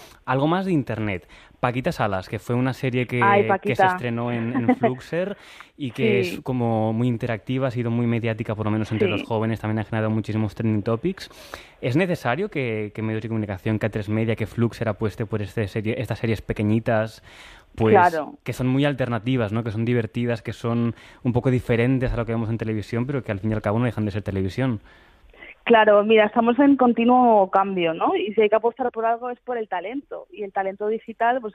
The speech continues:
Speaker 2: yo creo que en nuestro país hay, y, pero de sobra. O sea, desde Paquita Salas hasta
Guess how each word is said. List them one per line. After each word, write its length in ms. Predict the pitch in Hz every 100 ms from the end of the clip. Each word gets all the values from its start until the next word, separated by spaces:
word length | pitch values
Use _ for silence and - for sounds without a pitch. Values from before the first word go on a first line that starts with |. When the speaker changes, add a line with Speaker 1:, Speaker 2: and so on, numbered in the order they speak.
| 185
Speaker 2:
yo 120 | 202 196
creo 120 | 208
que 60 | 240
en 40 |
nuestro 240 | 220 - 202
país 300 | 185 202 220
hay, 300 | 208 220 262 -
y, 160 | 202 _ _
pero 200 | 202 185
de 80 | 170 -
sobra. 360 | 254 277 185 -
O 20 | -
sea, 240 | - - - - - - -
desde 200 | 214 220
Paquita 360 | 196 196 208 240
Salas 300 | 247 247 269
hasta 840 | 277 - 233 220 208 190 185 170